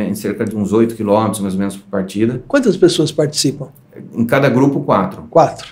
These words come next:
Speaker 1: Cada grupo. Então
Speaker 2: Sim,
Speaker 1: vai saindo
Speaker 2: sim.
Speaker 1: grupo um atrás do outro, né?
Speaker 2: Uhum.
Speaker 1: No torneio, ou sai todo mundo pelo buraco um,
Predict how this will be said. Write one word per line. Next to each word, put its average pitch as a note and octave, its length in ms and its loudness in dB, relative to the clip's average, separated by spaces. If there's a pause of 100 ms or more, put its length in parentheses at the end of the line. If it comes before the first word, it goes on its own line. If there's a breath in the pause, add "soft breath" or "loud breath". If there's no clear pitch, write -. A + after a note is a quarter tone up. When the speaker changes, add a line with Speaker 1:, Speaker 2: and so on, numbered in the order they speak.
(160)
Speaker 1:
Cada G2 200 0
grupo. B2 320 4 (560)
Então - 100 0
Speaker 2:
Sim, G3 40 6
Speaker 1:
vai E3 100 6
saindo A#2 260 4
Speaker 2:
sim. A2 40 0
Speaker 1:
grupo C3+ 260 0
um D3+ 100 2
atrás E3 200 2
do F3 100 2
outro, - 240 0
né? F3+ 100 -2
Speaker 2:
Uhum. F3+ 340 4 (240 loud breath)
Speaker 1:
No B2 140 4
torneio, D#3 720 4 (140)
ou C#3+ 180 4
sai C#3+ 320 2
todo D3+ 180 0
mundo C3+ 180 6
pelo B2+ 160 2
buraco A#2 380 4
um, E3 340 2